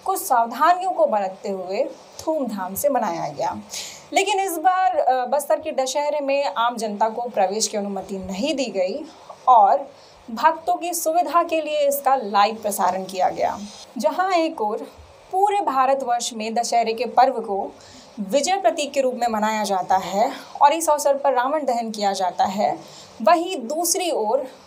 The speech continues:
बस्तर में इस पर्व को विजय प्रतीक के रूप में तो मनाया जाता है, लेकिन इस अवसर पर रावण दहन नहीं किया जाता,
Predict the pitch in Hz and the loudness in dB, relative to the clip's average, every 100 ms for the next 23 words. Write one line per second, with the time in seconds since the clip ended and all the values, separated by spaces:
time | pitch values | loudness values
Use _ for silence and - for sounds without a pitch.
0 | - 208 190 254 302 349 339 262 220 247 | -14 -12 2 4 4 4 2 0 -6 -6
1 | 269 - 285 294 220 208 190 - - - | -6 0 0 0 -4 -4 -4 -6 -12 -6
2 | 214 277 349 349 339 330 339 320 311 302 | -2 4 4 4 -4 -6 -4 -4 -2 -2
3 | 311 302 233 254 311 294 220 190 202 202 | 0 0 0 2 2 4 2 4 0 2
4 | 214 - - - - - - 285 381 392 | 0 -2 -12 -18 -18 -18 -10 0 0 0
5 | 381 349 311 302 311 311 320 247 233 262 | -4 0 0 2 0 4 2 4 0 -2
6 | 233 220 202 277 277 - - 208 202 208 | -2 -2 -2 -4 -8 -18 -10 -6 -2 0
7 | 240 220 277 254 220 190 185 226 185 226 | 0 2 0 2 2 2 0 -2 -6 -6